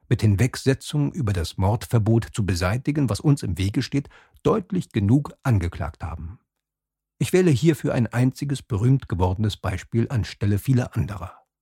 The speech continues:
Im Père Goriot spielt Balzac auf eine Stelle in den Werken Jean-Jacques Rousseaus an, in welcher dieser Autor den Leser fragt, was er wohl tun würde, wenn er,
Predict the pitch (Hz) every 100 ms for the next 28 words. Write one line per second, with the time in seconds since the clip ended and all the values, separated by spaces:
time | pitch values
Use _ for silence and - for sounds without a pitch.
0 | _ _ _ _ _ _ _ _ _ _
1 | _ _ _ _ _ _ 131 127 - 190
2 | 185 156 135 117 117 120 82 90 _ _
3 | _ - - 107 104 101 - 87 87 110
4 | - - 135 - 131 104 92 - 117 123
5 | 135 - 131 101 87 98 120 120 120 -
6 | _ - 127 123 131 113 117 - - 107
7 | 110 139 107 - - 117 104 131 _ _
8 | _ _ _ _ _ - 127 123 151 208
9 | 180 151 120 82 - 98 95 135 143 117
10 | 90 95 104 95 - - 92 107 - -
11 | _ _ _ _ _ _ - 135 - 185
12 | 185 165 117 - - 110 123 113 120 135
13 | 147 143 113 117 - 139 139 143